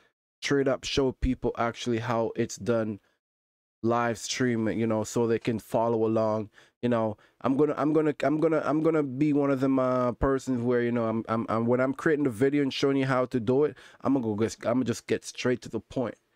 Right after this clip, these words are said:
That whole talking and, uh, and, and, and, and, and whatever, and doing ten different things before I actually get to the point,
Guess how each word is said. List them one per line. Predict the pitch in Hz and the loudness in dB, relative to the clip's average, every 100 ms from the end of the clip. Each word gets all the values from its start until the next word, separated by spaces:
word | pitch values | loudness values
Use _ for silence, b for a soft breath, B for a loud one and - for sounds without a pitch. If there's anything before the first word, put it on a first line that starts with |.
| _ _ _ - | _ _ _ -4
That | 110 110 | 0 2
whole | 127 120 | 2 0
talking | - 123 120 - 123 | 0 0 0 0 0
and, | 117 117 | 2 0
uh, | 110 107 104 98 | 0 0 0 -2
and, | - 104 - | -4 -4 -2
and, | 107 104 - | -2 -2 -2
and, | 101 98 - | -2 -2 -4
and, | 98 101 101 - | -4 -4 -4 -8
and | 95 95 _ _ _ _ _ _ _ _ _ | -10 -12 _ _ _ _ _ _ _ _ _
whatever, | 104 107 110 95 101 | -2 0 0 0 -2
and | 101 98 92 | 0 -4 -4
doing | 92 113 107 101 - | 0 0 0 -4 -2
ten | 139 120 | -2 0
different | 117 113 113 110 | -2 0 -2 -2
things | 117 107 | -2 -2
before | 101 - 107 - | -4 -2 -2 -2
I | |
actually | 101 - 110 | -4 -4 -4
get | 104 117 - | 0 0 0
to | 120 | -2
the | 117 | -2
point, | - 131 127 123 | -2 -2 -2 -4